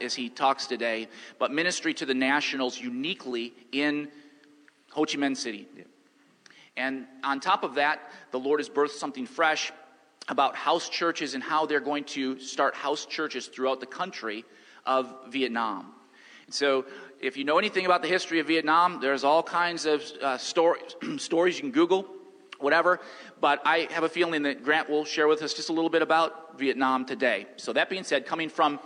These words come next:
Speaker 1: today, Saint Louis, Illinois.
Speaker 2: Yeah.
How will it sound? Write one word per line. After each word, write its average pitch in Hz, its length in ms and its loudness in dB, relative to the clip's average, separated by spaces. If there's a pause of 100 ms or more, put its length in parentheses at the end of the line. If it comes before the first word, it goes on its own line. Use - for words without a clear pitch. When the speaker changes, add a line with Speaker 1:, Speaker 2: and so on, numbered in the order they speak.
Speaker 1:
today, 160 300 2
Saint 185 480 -4
Louis, 165 800 2 (260)
Illinois. 147 480 0 (560)
Speaker 2:
Yeah. 95 300 -8